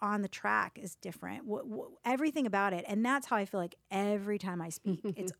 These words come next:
Speaker 1: always different. I know how to speak on some
Speaker 2: Right.
Speaker 1: level, but you never know
Speaker 2: Right.
Speaker 1: how it's gonna be, what's the personality of the room. So it,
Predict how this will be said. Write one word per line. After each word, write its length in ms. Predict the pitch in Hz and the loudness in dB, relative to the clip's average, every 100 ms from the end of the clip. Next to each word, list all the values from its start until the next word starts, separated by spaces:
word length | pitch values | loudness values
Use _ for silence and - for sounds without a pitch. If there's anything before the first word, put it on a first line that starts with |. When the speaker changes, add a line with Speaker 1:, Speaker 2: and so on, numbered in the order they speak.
| - | -2
Speaker 1:
always 480 | 196 196 202 196 | 0 2 2 0
different. 320 | 185 262 165 - | -2 -2 -4 -2
I 320 | 202 247 247 190 | 2 4 2 2
know 340 | 220 262 302 302 | 2 4 4 2
how 240 | - 269 | 2 2
to 80 | 233 | 0
speak 440 | - 220 180 - - | -4 -4 -4 -6 -8
on 160 | 190 185 | -4 0
some 100 | 180 196 | 2 4
Speaker 2:
Right. 60 | |
Speaker 1:
level, 400 | 233 262 170 185 - - - - - - - | 4 4 2 -6 -12 -20 -20 -20 -20 -20 -8
but 640 | 196 233 226 214 - - - _ _ _ _ _ _ _ _ _ 277 | 2 4 6 2 -2 -10 -10 _ _ _ _ _ _ _ _ _ -4
you 200 | 202 226 | 2 4
never 420 | 240 254 247 254 | 4 2 0 0
know 380 | 247 226 175 196 233 | 2 0 -2 -8 -6
Speaker 2:
Right. 320 | 170 170 175 - _ | -4 -4 -6 -14 _
Speaker 1:
how 480 | - - 220 220 220 | -6 0 2 4 2
it's 180 | - | 0
gonna 180 | - 202 | -2 -2
be, 160 | 185 175 | 0 0
what's 220 | 190 190 | 0 -2
the 80 | 185 | -4
personality 560 | 196 185 190 185 190 | -6 -4 -2 0 0
of 100 | 180 | -2
the 80 | 180 | -2
room. 160 | 185 170 | -2 0
So 180 | - 247 | 4 4
it, 140 | 247 | 4